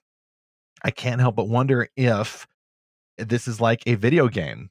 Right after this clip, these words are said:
or God has built this amazing open world for everybody to traverse and get into side quests and follow their main quest that hopefully will lead to Christ himself as the center of their worship.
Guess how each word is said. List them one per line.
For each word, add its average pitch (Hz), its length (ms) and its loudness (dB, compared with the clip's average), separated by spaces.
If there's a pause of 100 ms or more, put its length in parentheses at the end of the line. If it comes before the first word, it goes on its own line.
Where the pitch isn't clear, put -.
(140)
or 98 160 -4
God 117 400 0
has 107 440 0
built 110 440 0
this - 180 -4
amazing 120 580 -2
open 131 380 0
world 123 560 2 (320)
for 107 420 -2
everybody 107 840 0
to 104 440 -4
traverse 110 640 -2
and 92 260 -10
get 110 140 0
into 107 180 -2
side 113 360 -4
quests 113 440 -4
and 90 160 -8
follow 104 260 -2
their 101 120 -2
main 110 320 -4
quest 110 400 -4
that - 120 -16
hopefully 107 320 -10
will 98 180 -8
lead 107 320 -4
to 98 320 -6 (400)
Christ 110 320 -2
himself 107 560 -4
as 95 120 -8
the 95 80 -10
center 104 320 -4
of 95 120 -6
their 95 140 -2
worship. 120 420 -2